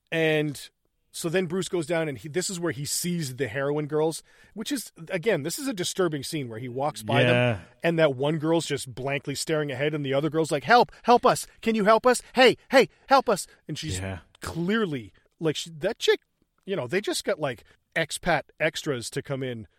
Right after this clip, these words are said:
Speaker 1: 'cause it was hard to find Western girls in Hong Kong to play these little roles, but that chick did a good job.
Speaker 2: Well, both
Speaker 1: Freaked
Speaker 2: of them
Speaker 1: me
Speaker 2: did
Speaker 1: out.
Speaker 2: a good job. Like, the, the, the one who's screaming for help,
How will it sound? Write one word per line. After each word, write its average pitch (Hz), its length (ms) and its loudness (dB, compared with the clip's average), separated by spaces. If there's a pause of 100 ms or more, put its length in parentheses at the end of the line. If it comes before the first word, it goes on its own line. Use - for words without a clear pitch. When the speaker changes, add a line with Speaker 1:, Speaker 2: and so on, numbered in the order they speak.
(100)
Speaker 1:
'cause 156 140 -4
it 147 40 -6
was 127 140 -8
hard 160 200 0
to 135 60 -8
find 135 420 -4 (300)
Western 127 460 -6
girls 120 540 -6 (320)
in 127 100 -10
Hong 151 220 -4
Kong 110 360 -10 (140)
to 127 100 -12
play 120 220 -8
these 110 200 -10
little 113 180 -10
roles, 127 340 -6
but - 180 -12
that 196 160 -6
chick - 220 -2
did 214 160 -2
a 123 60 -4
good 165 280 -4
job. 117 340 -6 (280)
Speaker 2:
Well, 190 160 4
both 156 240 4
Speaker 1:
Freaked 220 140 -2
Speaker 2:
of 170 60 -6
them 160 100 0
Speaker 1:
me 170 40 2
Speaker 2:
did 147 80 4
Speaker 1:
out. 135 60 2
Speaker 2:
a 131 60 -2
good 123 200 -2
job. 120 300 4
Like, 127 280 0
the, 131 140 -6
the, 113 520 2
the 120 100 2
one 151 240 0
who's 143 140 -2
screaming 139 440 -4
for 104 200 -12
help, 131 300 2